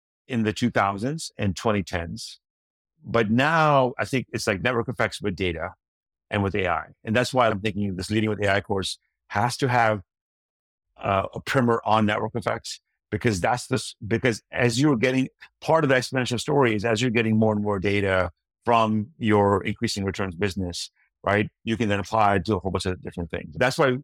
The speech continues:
when we wrote the book, the book was gonna, we had so many different names for the book, and we tried to write the book so many different times,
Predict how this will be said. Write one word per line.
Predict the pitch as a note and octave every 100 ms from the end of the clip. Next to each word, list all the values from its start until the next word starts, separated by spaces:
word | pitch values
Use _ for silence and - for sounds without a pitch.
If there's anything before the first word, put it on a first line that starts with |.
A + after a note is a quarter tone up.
| A2+
when | A2+ A2
we |
wrote | G#2 G#2+ A2+ -
the | G2+
book, | D#2+ F3 D3+ A2+ - _ _ _ _ _ _ _ _
the | - A2 G#2
book | F2+ D#2 B2+ -
was | A2+ A#2+ A#2
gonna, | B2+ A#2+ G#2+ _ -
we | B2+
had | B2
so | D3+
many | C#3
different | A#2 A#2+ G#2
names | G2+ F#2+
for | G#2
the | F#2
book, | G2 F#2+ -
and | A2 G2+
we | G2+ G#2+
tried | - C3
to |
write | A#2 G2
the |
book | F#2+ -
so | G#2+
many | G2+
different | F#2 G2
times, | F#2+ F2+ F#2 F2+